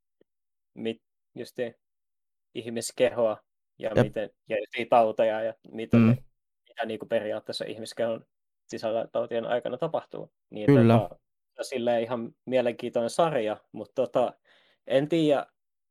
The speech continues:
Speaker 1: lähtisinkö ite ehkä suosittelemaan sillä niin kuin ihan ensimmäiseksi sarjaksi kenellekään. Kyllä se
Speaker 2: Jep.
Speaker 1: on sillä, että kun katson hieman, tota,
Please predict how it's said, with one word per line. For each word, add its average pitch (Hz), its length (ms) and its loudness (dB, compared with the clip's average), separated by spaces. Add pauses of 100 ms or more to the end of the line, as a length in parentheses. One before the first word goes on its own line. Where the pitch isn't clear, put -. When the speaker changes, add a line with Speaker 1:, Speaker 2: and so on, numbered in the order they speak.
(140)
Speaker 1:
lähtisinkö 127 880 -2
ite 120 360 0
ehkä 117 240 -6
suosittelemaan 139 1120 -2
sillä 143 580 -4 (680)
niin 131 300 -6
kuin 131 240 -4
ihan 135 260 -2
ensimmäiseksi 143 760 -2
sarjaksi 165 500 -4
kenellekään. 160 960 -2 (180)
Kyllä 117 180 4
se 127 60 4
Speaker 2:
Jep. - 100 -6 (200)
Speaker 1:
on 139 140 4
sillä, 139 300 2
että 135 100 0
kun 135 140 -2
katson 139 320 0
hieman, 123 340 -2
tota, - 340 -4